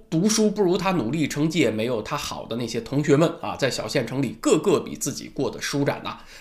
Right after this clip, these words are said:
而她自己则是在大城市里面被房贷和职场内卷搞得身心憔悴，于是她就对自己的人生选择产生了很大的迷茫困惑。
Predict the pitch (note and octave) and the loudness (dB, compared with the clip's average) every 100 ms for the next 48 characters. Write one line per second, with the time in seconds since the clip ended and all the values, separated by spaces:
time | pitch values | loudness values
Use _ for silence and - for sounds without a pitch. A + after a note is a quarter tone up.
0 | - - - F#3+ G3 A#3+ A2+ G#2+ C3 C#3+ | -18 -4 0 2 0 -2 -4 -4 -4 -2
1 | C#3 B2+ D3 A2 B2+ B2+ B2+ F#2 F2 G#2 | 0 2 0 0 -4 -2 -2 -4 -4 -4
2 | G#2+ - A2+ D#3+ - - A#2+ A#2 D#3+ D3 | -4 -2 -2 -2 -4 -4 -4 -2 -4 -4
3 | G2 C3+ C3 - - - - - D3+ D#3+ | -4 -4 -4 -8 -10 -10 -12 -10 -2 0
4 | D#3 D3+ - B2 - D#3+ - - - - | 2 0 0 -2 0 -2 -2 -18 -20 -6
5 | F#3 G3 E3+ F3 D#3+ D#3+ C#3 F3+ A2+ A2 | 0 2 2 2 4 4 4 0 -2 0
6 | G#2+ B2+ C#3+ D3+ C#3 A#2 - G2 - F#2+ | 2 2 2 2 0 -4 -6 -6 -6 -6
7 | - A#2 - G2 F#2 A#2+ A2 G#2+ A2+ C3+ | -6 -6 -6 -8 -4 -4 -2 -4 -2 0
8 | B2 C3+ D3 C3 D3 | 0 0 -2 0 -2